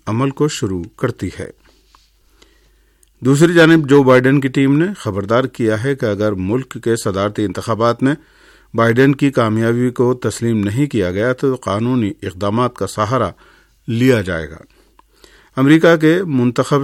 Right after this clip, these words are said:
صدر کی الیکشن کمپین نے ملک کے صدارتی انتخابات میں بائیڈن کی کامیابی کی شفافیت پر زور دیتے ہوئے انہیں تسلیم کرنے میں تاخیر کو غیر قانونی قرار دیا ہے۔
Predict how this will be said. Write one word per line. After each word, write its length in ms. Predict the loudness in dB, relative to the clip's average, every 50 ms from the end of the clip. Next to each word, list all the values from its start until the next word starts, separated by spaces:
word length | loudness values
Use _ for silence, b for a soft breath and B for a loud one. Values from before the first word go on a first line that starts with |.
| -4 -2 0
صدر 300 | 0 2 4 2 2 0
کی 340 | 0 0 2 2 2 2 0 -4 _
الیکشن 480 | -4 -2 0 -2 -2 -2 -2 0 0 0
کمپین 560 | 0 -2 -4 -4 -4 -4 -2 -2 0 0 0
نے 60 | -2 -4 -8 b b b b b b b b -2
ملک 300 | 0 0 0 0 -4 -10 -4 0
کے 200 | 2 4 4 2
صدارتی 540 | 0 -2 -2 0 0 0 0 0 -2 -2 -2
انتخابات 580 | -2 -4 -6 -6 -4 -2 -2 -2 -2 -2 -2
میں 120 | -4 -4 -6 b b b b b b b b -6
بائیڈن 440 | -2 0 0 2 2 4 2 2 2
کی 140 | 0 -2 -2
کامیابی 560 | -2 -2 -2 -2 -2 -2 -2 -2 -2 -2 -2
کی 140 | -2 -2 -4
شفافیت 840 | -2 -4 -6 -8 -8 -8 -6 -4 -4 -4 -2 0 0 0 0 -2
پر 120 | -6 -8 -8 b b b b b b b b -12 -12 -10 -8 -4 -2
زور 400 | 0 2 2 2 0 -2 -6 -10
دیتے 420 | -14 -8 -4 -4 -4 -2 2 4 4 4 4
ہوئے 180 | 2 0 -2 -2
انہیں 340 | -2 -2 -2 -2 0 -2 -2
تسلیم 480 | -4 -6 -6 -4 -2 -2 -2 -2 -2
کرنے 340 | -4 -4 -6 -4 -2 -2 -2
میں 120 | -2 -2
تاخیر 480 | -4 -4 -6 -6 -4 -2 0 0 0 0
کو 260 | 2 0 -2 -2 b b b b b b b b b -18
غیر 300 | -14 -8 -4 -2 0 -2
قانونی 540 | -2 -2 -4 -4 -4 -6 -6 -6 -6 -6 -6
قرار 360 | -4 -2 -2 0 0 -2 -4
دیا 380 | -4 0 2 2 2 2 0 -4
ہے۔ 240 | -10 -12 -12 _